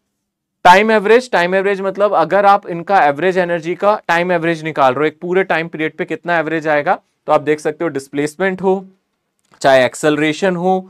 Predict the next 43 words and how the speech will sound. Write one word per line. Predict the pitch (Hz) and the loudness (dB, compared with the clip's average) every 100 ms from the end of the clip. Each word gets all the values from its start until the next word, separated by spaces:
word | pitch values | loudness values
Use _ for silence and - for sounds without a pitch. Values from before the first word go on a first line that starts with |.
| _ _ | _ _
है | 165 | -4
ना, | 226 | -2
चाहे | 190 151 | 0 -2
पोजीशन | - 131 139 135 190 | -2 -8 -6 -4 -2
हो, | 185 202 | -2 -6
मतलब | 151 139 | -6 -6
पोजीशन | 139 131 131 175 | -6 -8 -6 -4
या | 165 | -4
डिस्प्लेसमेंट, | 147 131 143 135 131 175 208 - _ _ | -4 -6 -6 -8 -6 -6 -6 -8 _ _
वेलोसिटी | 123 131 139 143 175 | -2 2 2 0 0
या | 190 | 2
एक्सेलरेशन, | 151 - 135 120 117 151 | 2 0 -6 -6 -6 -6
ये | 180 | -6
sine | - 165 185 | -4 -4 -2
और | 202 185 | -6 -4
cos | 165 170 | -2 -2
पे | - | -4
डिपेंड | 180 170 175 170 | -8 -6 -8 -6
करते | 165 156 | -8 -6
हैं | 220 269 _ _ - | -8 -10 _ _ -2
और | 175 | -2
एक | 185 | 0
कंप्लीट | 175 156 180 240 | -2 -2 -4 0
टाइम | 214 190 | 0 0
पीरियड | 185 180 180 | -2 -4 -2
पे | 180 | -6
इनकी | 165 170 | -2 0
एवरेज | 139 147 | 2 0
वैल्यू | 139 143 185 | -2 -2 -2
ज़ीरो | 127 127 117 | -4 -4 -4
होती | 107 - | -6 -18
है। | 98 - _ - _ _ _ _ _ _ _ - | -20 -20 _ -20 _ _ _ _ _ _ _ 4
पर | 220 226 | 4 4
एनर्जी | 160 165 180 208 | -2 -2 -2 -2
की | 214 | -2
अगर | 226 202 | 0 4
आप | 208 190 | 4 6
बात | 175 165 | 4 4
कर | 165 156 | 0 0
रहे | 175 | 0
हो, | 240 _ _ _ | -4 _ _ _
sine | - 170 208 | 0 2 2
स्क्वायर | - 196 185 | -2 2 4